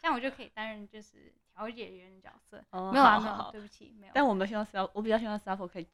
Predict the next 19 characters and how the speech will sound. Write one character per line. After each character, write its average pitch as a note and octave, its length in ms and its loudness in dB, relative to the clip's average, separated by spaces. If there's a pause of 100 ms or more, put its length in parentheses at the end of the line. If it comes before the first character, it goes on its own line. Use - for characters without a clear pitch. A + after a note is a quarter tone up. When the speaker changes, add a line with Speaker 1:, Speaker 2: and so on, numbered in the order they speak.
Speaker 2:
教 G3 240 8
到， G3 220 12
自 A#3 160 -10
己 - 220 -20
教 - 140 -12
到。 - 60 -18
Speaker 1:
真 B3 120 0
的 B3+ 160 6
吗？ A3 200 -2
可 A3 160 -6
是 C#4 180 2
你 B3+ 100 2
应 G#3 100 -8
该 A#3 160 -4
知 A3+ 100 -8
道， A3 280 2
Speaker 2:
嗯。 - 40 -20
Speaker 1:
就 A#3 100 -16
是 B3+ 60 -6